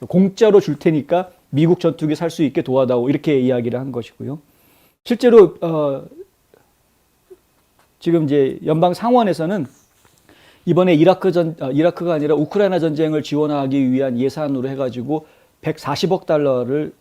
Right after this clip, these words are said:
쓰겠다라는 안을 내놓았습니다. 그래서 이 백사십억 달러는 바이든이 처음에, 에, 요구했던 백억 달러보다도 더 많은 돈이죠. 어. 그리고 백억 달러도 처음에 요구했던 액수는 아니었습니다. 처음에는 그거보다 조금 적은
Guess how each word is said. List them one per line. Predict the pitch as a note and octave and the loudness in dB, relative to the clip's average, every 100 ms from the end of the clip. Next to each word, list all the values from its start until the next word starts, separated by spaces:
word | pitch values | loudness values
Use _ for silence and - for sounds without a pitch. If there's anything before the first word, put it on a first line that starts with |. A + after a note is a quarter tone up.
| _ | _
쓰겠다라는 | - E3 D#3 D#3 C#3 B2+ A#2+ C3 B2 - _ | -10 -6 -6 -6 -6 -6 -8 -6 -8 -12 _
안을 | - B2+ D3+ C#3 | -10 -4 -2 -2
내놓았습니다. | C#3 C#3+ D3 C3+ A#2+ A2+ A2+ _ _ _ _ _ _ | -2 -4 -4 -6 -12 -14 -16 _ _ _ _ _ _
그래서 | - C3+ | -12 -4
이 | C#3 C3+ - _ _ _ _ _ _ _ | -2 -2 -6 _ _ _ _ _ _ _
백사십억 | - D#3 - D3 F3 G3 | -8 -6 -4 -4 -4 -2
달러는 | F#3+ E3+ E3 F3+ E3+ | 0 2 4 2 -4
바이든이 | - C#3 D3+ F3 | -4 -2 0 0
처음에, | F3 - G3+ F#3 F3 E3 - _ _ _ _ _ - | -2 -4 -2 -2 -2 -4 -8 _ _ _ _ _ -12
에, | C#3 C3+ | -4 0
요구했던 | D#3+ D#3+ E3+ D#3+ E3 D#3 C#3 - | 2 4 4 2 0 0 -4 -6
백억 | C#3+ E3 E3+ | -4 -4 -2
달러보다도 | E3 D#3+ C3+ C3+ C#3 B2+ | -2 0 -2 -2 -2 -4
더 | B2 D3+ | -4 -4
많은 | A#2 E3 | -2 -2
돈이죠. | D3+ C3 A2+ C#3+ F3 - | -2 -4 -6 -12 -14 -18
어. | C3+ B2+ _ _ _ _ _ | -18 -20 _ _ _ _ _
그리고 | F#3+ G3 | -4 -2
백억 | D#3 F3+ | -2 0
달러도 | - G3+ G3+ G3 F#3 A3+ G#3+ | 2 6 8 8 6 2 2
처음에 | - C4 B3+ | 0 2 4
요구했던 | G#3+ F#3 F3+ F#3+ E3+ | 4 4 2 0 -2
액수는 | C3+ E3 A3+ | -4 -6 -6
아니었습니다. | F#3 C#3+ C#3 C#3 E3+ | -4 -6 -6 -8 -8
처음에는 | - G#3+ G3 F#3+ | -6 -6 -6 -8
그거보다 | D3 D3 E3 | -8 -6 -6
조금 | F#3+ F#3+ F#3+ | -6 -8 -10
적은 | B2 B2 D3 C3+ | -8 -6 -4 -4